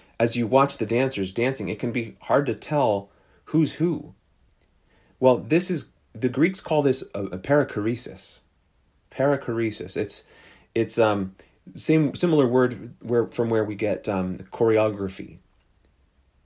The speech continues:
So this dance, perichoresis, is actually the same word that the early church for the first couple hundred years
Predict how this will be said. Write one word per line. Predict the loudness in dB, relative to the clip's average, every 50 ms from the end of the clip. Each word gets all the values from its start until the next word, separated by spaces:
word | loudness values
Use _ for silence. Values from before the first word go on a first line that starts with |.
| _ _ _ _
So | -6 -4
this | -4 -4 -2
dance, | -2 -2 0 0 -2 -4
perichoresis, | -6 -2 0 0 0 0 -4 -6 -4 -4 -4 -4 -6 -8 -6 -8
is | -6 -6
actually | -4 -4 -6 -6 -8 -10 -10 -10 -10
the | -8 -10
same | -10 -8 -8 -6 -6 -4 -4 -6 -6
word | -6 -8 -8 -10 -10
that | -12 -14 -12
the | -12 -10 -6
early | -4 -4 -4 -4 -6
church | -8 -8 -10 -10 -10 -12
for | -12 -12 -12
the | -10
first | -6 -6 -6 -6 -6
couple | -10 -10 -8 -8 -8
hundred | -8 -8 -8 -8 -8
years | -8 -10 -10 -8 -10 -10 -12 -16 -18